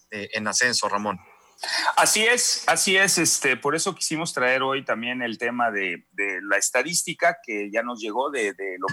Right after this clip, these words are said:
Speaker 2: que es, bueno, pues la estadística de enero-julio, que es como la, como la venimos comparando, lo que tiene que ver con el año, también en relación al año pasado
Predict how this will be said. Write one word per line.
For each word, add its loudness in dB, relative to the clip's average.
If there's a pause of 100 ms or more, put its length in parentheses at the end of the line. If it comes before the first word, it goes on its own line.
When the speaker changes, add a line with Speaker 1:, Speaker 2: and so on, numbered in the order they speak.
Speaker 2:
que 0
es, -2
bueno, 0
pues -2
la 2
estadística 2
de 2
enero-julio, 0 (400)
que 0
es 0
como 0
la, 4 (380)
como -6
la 2
venimos -4
comparando, -2
lo -6
que -12
tiene -4
que 0
ver 0
con -4
el 2
año, 2
también 0
en 0
relación 2
al 4
año 0
pasado 2